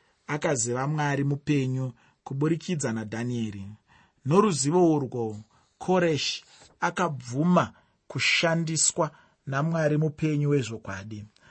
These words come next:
Zvaakatema chirevo chokuti vaJudha vadzokere kunyika yavo, Koreshi aiziva zvaaiita. Tinoudzwa kuti kuda kwaMwari kwakazadzikiswa nechirevo chaakaita.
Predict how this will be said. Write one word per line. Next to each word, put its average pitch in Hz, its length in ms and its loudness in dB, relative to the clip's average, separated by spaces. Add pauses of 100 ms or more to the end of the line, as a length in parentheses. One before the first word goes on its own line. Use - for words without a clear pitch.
(300)
Zvaakatema 165 720 2
chirevo 156 400 0
chokuti 156 440 -4
vaJudha 127 760 -4 (340)
vadzokere 147 560 0
kunyika 139 420 -4
yavo, 113 420 -6 (480)
Koreshi 175 680 2
aiziva 139 840 -2 (300)
zvaaiita. 113 920 -6 (520)
Tinoudzwa 151 560 2
kuti 180 480 -2
kuda 156 280 -2
kwaMwari 180 560 2 (300)
kwakazadzikiswa 143 1080 -2 (360)
nechirevo 147 640 0
chaakaita. 117 760 -6